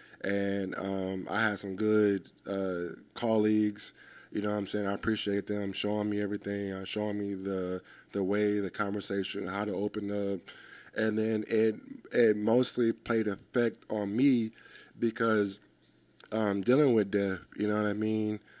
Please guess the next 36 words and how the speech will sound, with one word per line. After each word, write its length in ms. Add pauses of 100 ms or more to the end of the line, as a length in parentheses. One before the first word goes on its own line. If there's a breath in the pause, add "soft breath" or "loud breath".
(180 loud breath)
Um, 380
just 300
growing 360
up, 340 (160)
um, 500
I 60
know 180
I 40
talked 240
about 340
this 340 (460 loud breath)
on 100
the 220
last 400
couple 280
of 100
seasons 520
about 460
it, 160
you 160
know 80
what 100
I 60
mean? 260
It 220
definitely 380
plays 260
a 60
part 420
because, 360
like 140
I 120
said, 340
we 160
don't 180
really, 300